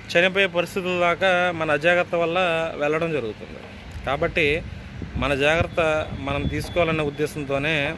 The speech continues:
అప్పట్లో వాళ్ళు చంపారు, ఇప్పట్లో మనం చేస్తున్నామని చెప్పి నేను చెప్పాను. సరే, మీకు ఈ వీడియో నచ్చిందనుకుంటే లైక్ చేయండి ఖచ్చితంగా. ఎందుకంటే మీరు లైక్ చేయడం వల్ల ఎక్కువ మంది ఈ వీడియో చూడటం, వాళ్ళు కూడా కాస్త కోస్త ఆలోచించడం జరుగుతుంది. అదేవిధంగా మరి ఇతరులకు తెలియాలంటే అది మీ స్నేహితులు కావచ్చు, బంధువులు కావచ్చు, అందరికీ తెలియడం కోసం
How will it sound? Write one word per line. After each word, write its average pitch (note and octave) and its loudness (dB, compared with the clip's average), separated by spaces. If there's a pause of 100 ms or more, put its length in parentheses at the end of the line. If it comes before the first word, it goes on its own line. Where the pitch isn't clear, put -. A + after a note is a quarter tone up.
(140)
అప్పట్లో D#3 0
వాళ్ళు D3 2
చంపారు, D3 0
ఇప్పట్లో C#3+ -2
మనం C3+ -2
చేస్తున్నామని B2 -4
చెప్పి A#2+ -6
నేను C3+ -8
చెప్పాను. A#2+ -6 (500)
సరే, D3 4
మీకు F3+ -2
ఈ D#3 -2
వీడియో D3 0
నచ్చిందనుకుంటే D3 -2 (540)
లైక్ C#3 4
చేయండి D3+ 0
ఖచ్చితంగా. B2+ -4 (180)
ఎందుకంటే E3 2
మీరు D#3 0
లైక్ C#3 2
చేయడం D3+ 0
వల్ల D3 2
ఎక్కువ C#3 0
మంది C#3+ -2
ఈ - 0
వీడియో C3 -2
చూడటం, C3+ -4 (520)
వాళ్ళు B2+ 2
కూడా D#3 2
కాస్త C3 -2
కోస్త D3 -2
ఆలోచించడం D3 0
జరుగుతుంది. A#2+ -4 (600)
అదేవిధంగా E3+ 4
మరి C#3+ -2
ఇతరులకు E3+ -2
తెలియాలంటే E3 2
అది C3+ -2
మీ B2 -4
స్నేహితులు C3+ -2
కావచ్చు, D#3 -2
బంధువులు C#3 -2
కావచ్చు, C3 -2
అందరికీ C3 -2
తెలియడం C#3 -2
కోసం A#2+ -2